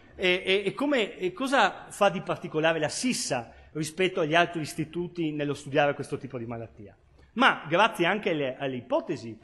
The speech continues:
e alle teorie del professor Prusiner è stato visto che la malattia di prioni è dovuta a un cambiamento conformazionale di una proteina.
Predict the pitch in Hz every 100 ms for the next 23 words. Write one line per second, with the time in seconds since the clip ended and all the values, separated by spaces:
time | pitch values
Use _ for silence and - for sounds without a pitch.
0 | - - 139 139 147 240 190 131 131 143
1 | - 165 147 143 269 240 170 180 320 -
2 | - - 175 269 269 311 269 277 330 -
3 | 226 175 180 185 294 208 208 240 233 311
4 | 302 254 214 196 185 233 233 277 294 294
5 | 294 - 285 285 277 240 233 202 208 208
6 | 180 160 160 151 127 101 104